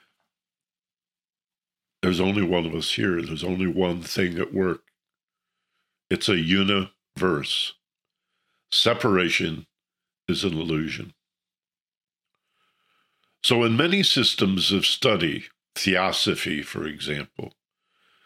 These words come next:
um, and the related schools, anthroposophy, Neoplatonism,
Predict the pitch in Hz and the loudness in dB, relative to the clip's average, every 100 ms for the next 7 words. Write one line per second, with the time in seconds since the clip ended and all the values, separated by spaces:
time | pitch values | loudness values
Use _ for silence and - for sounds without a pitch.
0 | _ _ _ _ _ _ _ 87 76 76 | _ _ _ _ _ _ _ -4 -2 -2
1 | 78 76 73 - _ _ _ _ _ _ | -4 -8 -12 -18 _ _ _ _ _ _
2 | - 92 90 95 - 95 98 87 92 82 | 0 0 -2 -6 -2 2 4 4 2 2
3 | 85 - 90 76 80 - - 98 98 95 | 0 0 0 0 -2 -4 -4 -2 0 0
4 | 98 76 - 80 71 - 85 67 - 71 | 0 0 -2 -2 -2 -2 -6 -8 -8 -8
5 | 73 92 107 90 - 92 92 - 78 82 | -2 2 2 2 0 0 0 -2 -6 -4
6 | 73 - 78 | -2 -2 -6